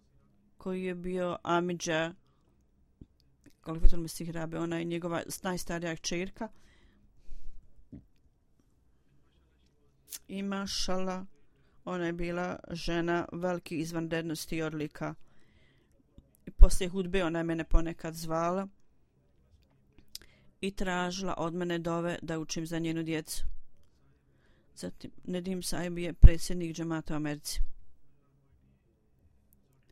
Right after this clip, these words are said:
Da Allah uzdigne njen položaj i da nje-, ovi, dobre vrline se nastave u njenoj djeci. Kalim Sahib je n-, z-, sljedeći, on je bio,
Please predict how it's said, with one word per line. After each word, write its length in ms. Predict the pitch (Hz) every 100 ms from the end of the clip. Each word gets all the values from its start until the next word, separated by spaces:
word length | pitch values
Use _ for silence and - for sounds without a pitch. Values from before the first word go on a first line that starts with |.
| - _ _ _ _ - -
Da 160 | 180
Allah 240 | 170 170 -
uzdigne 560 | 175 170 180 175 175
njen 260 | 170 165 160
položaj 720 | - 175 180 190 190 185 180 -
i 240 | 170 170 - - - - _ _
da 300 | - 170 170
nje-, 160 | 180 180 -
ovi, 300 | 170 180 151
dobre 320 | 185 185 190
vrline 320 | 180 180 185
se 160 | - 170
nastave 460 | 165 - 175 165
u 100 | 170
njenoj 280 | 165 165 165
djeci. 320 | 156 156 - - - - -
Kalim 260 | 208 202
Sahib 420 | 185 185 180 170 170
je 140 | 170
n-, 200 | - 160
z-, 240 | 156 160 117
sljedeći, 580 | - 170 196 214 -
on 220 | 175 170 170
je 120 | 170
bio, 440 | 160 180 175 165